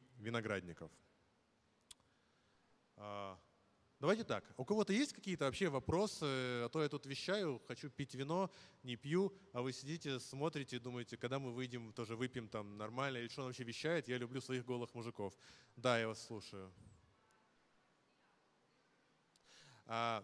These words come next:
виноматериал, э, я повторю вопрос. Что такое виноматериал?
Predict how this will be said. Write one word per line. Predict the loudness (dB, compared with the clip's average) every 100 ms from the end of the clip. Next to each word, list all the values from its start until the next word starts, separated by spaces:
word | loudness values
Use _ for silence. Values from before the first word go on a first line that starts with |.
| -4
виноматериал, | 0 2 4 4 4 4 6 4 0
э, | 0 4 6
я |
повторю | 4 6 8
вопрос. | 8 8 4 2
Что | 0
такое | 2 6 6
виноматериал? | 6 4 4 2 4 4 4